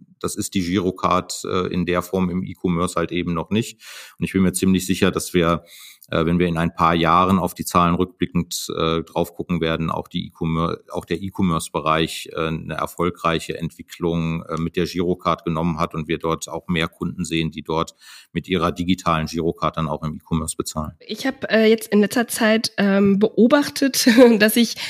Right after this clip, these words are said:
Speaker 2: gar nicht mehr die Girocard nur in meinem Portemonnaie hab, sondern mittlerweile auch noch eine Debitkarte und eine Kreditkarte. Die hab ich jetzt letztens per Post bekommen. Was bedeutet das eigentlich genau? Und was bedeutet das vor allen Dingen für die Girocard? Oder was ist die Girocard im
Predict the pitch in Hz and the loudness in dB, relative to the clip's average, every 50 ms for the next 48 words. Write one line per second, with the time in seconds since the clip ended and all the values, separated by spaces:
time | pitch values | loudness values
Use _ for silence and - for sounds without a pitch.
0 | - - - - - 190 208 240 262 269 - - 226 226 214 220 214 214 190 185 | -12 -12 -12 -4 0 2 2 4 2 2 2 2 4 6 6 6 4 4 4 4
1 | 196 240 285 - 247 - - 190 180 185 - 196 202 202 202 202 202 190 - - | 4 4 2 2 -2 -2 -2 -2 -2 0 0 2 4 4 4 4 2 2 0 -2
2 | 208 196 190 196 196 - 220 - 202 202 196 196 202 220 226 - - 202 214 208 | -4 -4 -4 -4 -6 -6 -8 -6 -4 -4 -2 -2 0 -2 -2 -4 -2 -2 0 2
3 | 220 226 220 - 220 208 208 214 226 233 - - 208 214 214 214 208 190 196 202 | 0 0 0 0 0 0 2 2 2 2 2 4 6 6 8 8 8 6 6 4
4 | 214 226 254 254 - - - 220 - - 240 220 208 202 - - 208 185 196 196 | 2 4 2 0 -2 -2 -4 -4 0 2 2 4 2 2 -2 -4 0 2 2 2
5 | - - - - - 160 160 - 180 185 185 185 196 - 208 - - 196 - - | 2 -2 -2 0 0 0 0 0 2 2 2 2 0 -4 -6 -6 -6 -6 -4 -4
6 | - 214 196 - - - 196 - - 254 269 - - - 262 - - 269 254 254 | -2 -2 -2 -2 -4 -6 -4 -2 0 0 0 -2 -4 -10 -12 -6 -2 0 2 2
7 | 262 - - - - - - - - - - - 165 196 254 277 - - 262 262 | 2 0 -2 -10 -16 -18 -18 -18 -20 -14 -8 -2 0 0 0 0 0 0 2 2
8 | 277 254 - - 208 247 - - - 170 170 165 175 175 - - - 170 170 170 | 2 0 -2 -4 -4 -4 -4 -6 -8 -8 -6 -6 -6 -8 -8 -6 -6 -4 -2 -2
9 | 165 165 165 165 180 - _ - 180 185 190 196 190 - 220 214 208 214 208 - | -2 -2 -4 -6 -8 -10 _ -4 -2 -2 -2 -2 -2 0 0 2 2 0 -2 -2
10 | - - - 196 196 196 190 190 185 - 208 180 180 175 185 254 269 240 - - | -4 -2 0 2 4 4 4 2 2 0 -4 -4 -4 -2 -2 -2 -2 -2 -4 -6
11 | - - 180 175 170 - - 180 180 175 175 175 170 - _ - 180 190 190 190 | -8 -6 -6 -6 -6 -6 -4 -2 0 0 0 0 -4 -6 _ -2 0 2 2 0
12 | - - - - 220 214 - - 214 190 202 196 196 190 180 - 190 180 180 - | -2 -6 -6 -4 -4 -4 -4 -4 -2 -2 -2 -2 -2 -4 -4 -4 -4 -4 -4 -6
13 | - - 190 180 175 170 170 175 | -6 -2 0 2 2 4 2 2